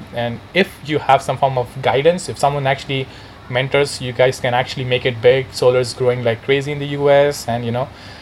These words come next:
stuff like that. So they saw a lot of potential in our idea and the work that we were doing. Um, and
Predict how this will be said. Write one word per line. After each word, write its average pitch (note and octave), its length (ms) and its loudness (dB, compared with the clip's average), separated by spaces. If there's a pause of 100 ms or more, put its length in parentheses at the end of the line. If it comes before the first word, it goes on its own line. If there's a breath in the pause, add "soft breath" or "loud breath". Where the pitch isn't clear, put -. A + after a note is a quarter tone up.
(260 loud breath)
stuff C#3 240 4
like B2+ 140 4
that. A#2 200 4
So D3 120 4
they C#3+ 160 6
saw F#3 200 6
a E3 40 10
lot E3 120 8
of - 120 -10
potential C3 420 -2
in A#2 100 -2
our A2+ 100 0
idea A#2 380 0
and A#2 180 -2
the A2 40 -2
work A2+ 180 0
that A2+ 120 -2
we A#2 80 -6
were A2 100 -4
doing. D#3 400 -4 (160)
Um, A#2+ 340 2
and B2+ 280 -2